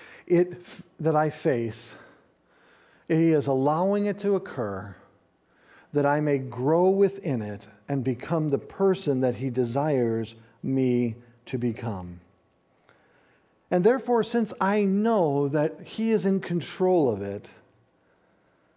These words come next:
and that he is with me, and that he'll never leave me or forsake me,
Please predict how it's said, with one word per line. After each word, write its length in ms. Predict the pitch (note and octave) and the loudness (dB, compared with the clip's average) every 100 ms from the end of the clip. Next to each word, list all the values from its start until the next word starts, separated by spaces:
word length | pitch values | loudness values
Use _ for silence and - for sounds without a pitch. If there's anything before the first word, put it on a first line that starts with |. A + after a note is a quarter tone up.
| _ _ _ | _ _ _
and 100 | B2+ | -6
that 120 | C#3+ | -2
he 160 | C3+ G#3 | 2 4
is 160 | G3 D#3+ | 2 2
with 340 | D3+ C#3+ - | 2 2 0
me, 320 | B2 B2 C3+ B2 _ _ _ _ _ _ _ _ - | -6 -6 -8 -16 _ _ _ _ _ _ _ _ -8
and 80 | B2 | -2
that 40 | |
he'll 120 | C#3 | 0
never 320 | C#3 E3+ F3 | 4 4 4
leave 300 | E3+ F3 F#3 | 4 6 4
me 180 | E3+ E3+ | 2 2
or 140 | E3 D#3+ | 0 0
forsake 640 | - D#3 - B2 A2+ - | -4 -4 0 0 0 -4
me, 260 | A2 G#2+ | -6 -6